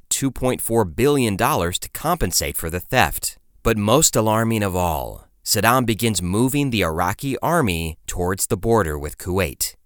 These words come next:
Thirty thousand troops, with more arriving every day. Nervous minds in the region may have recalled something Saddam had said earlier that year, quote, "Let the Gulf regimes know that if they do not give this money to me, I will know how to get it."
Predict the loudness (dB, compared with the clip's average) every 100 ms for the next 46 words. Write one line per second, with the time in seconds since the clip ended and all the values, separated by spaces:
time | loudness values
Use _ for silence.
0 | _ -2 2 2 2 -2 4 6 6 2
1 | -2 -2 -2 -2 0 -2 -2 _ -12 -6
2 | 0 2 4 4 2 2 -2 -4 -6 -4
3 | -2 -2 -6 -14 _ _ -8 4 4 6
4 | 4 2 2 2 2 0 -2 -4 -2 0
5 | 0 -2 -4 -2 -2 0 -2 0 2 2
6 | 0 -2 -2 -2 0 0 0 -2 0 -2
7 | -2 -2 0 0 0 0 -2 -2 -2 0
8 | -2 -6 -14 -4 0 2 0 -4 -8 _
9 | 0 4 4 2 0 2 2 0 0 0
10 | -2 -2 -2 -2 -4 -8 -16 _ _ _
11 | -4 -2 0 0 0 -2 -4 -4 -2 0
12 | -2 -4 -2 -2 -2 -2 -2 -4 -6 -8
13 | -10 -14 _ _ _ _ -2 -2 0 0
14 | -2 -4 -8 -8 -8 -8 -8 -10